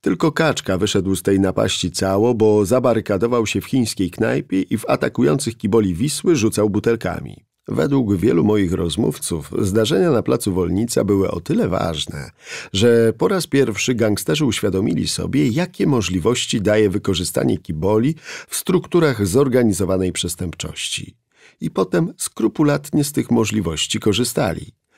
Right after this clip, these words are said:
A kibole byli dzięki temu dopuszczani do kolejnych kręgów gangsterskiego wtajemniczenia, co, jak pokazuje przykład Mastera i Miśka, przyniosło z czasem efekty. To właśnie w tym okresie Paweł M. został dostrzeżony przez Marka D., czyli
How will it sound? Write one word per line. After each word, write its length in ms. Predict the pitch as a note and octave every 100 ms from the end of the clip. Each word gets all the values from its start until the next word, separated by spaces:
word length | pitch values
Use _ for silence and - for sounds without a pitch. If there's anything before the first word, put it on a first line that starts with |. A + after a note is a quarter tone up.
| _ -
A 160 | F#2+
kibole 640 | G2+ G2 E2 A2 D#3 F#2 F2
byli 320 | G2+ C3+ A#2+
dzięki 360 | G2+ A#2+ G#2+ F#2
temu 260 | A#2+ A2+
dopuszczani 600 | G#2 G2 F#2+ - A2 A2+
do 120 | G#2+
kolejnych 480 | - G2 G2 G#2 G2
kręgów 400 | - G2 G2 F#2
gangsterskiego 760 | F#2 G2 - G#2+ F2 - F#2 -
wtajemniczenia, 880 | - E2+ E2+ E2+ - - A#2 - - - - -
co, 360 | - F3 F#3+ F#3+
jak 240 | D3+ C3+
pokazuje 460 | - A2+ G#2 A#2+ A#2
przykład 420 | - G#2+ G#2+ E2+
Mastera 480 | F#2+ F2+ - C#3 -
i 200 | - F#2
Miśka, 520 | D3+ E3+ - - D2 - _
przyniosło 720 | - E4 G2 D#2 - - D#3
z 80 | -
czasem 380 | D#2+ - G2+ G#2
efekty. 600 | D#3 - - - - - - _ _ _ - _ -
To 140 | C#3+
właśnie 400 | - - - C3+
w 60 | B2+
tym 140 | B2
okresie 440 | G#2+ A#2 A#2 A2
Paweł 360 | G2+ G2+ F#2+ F#2
M. 340 | G2 G#2 A2
został 360 | F#2 G#2 - G2+
dostrzeżony 600 | G2+ - G2+ F#2+ G#2 G2+
przez 260 | - G2 G2+
Marka 400 | G#2 G#2+ A2 F#2+
D., 400 | G#2 C#2+ C#2+ D2+
czyli 360 | - A#2 A#2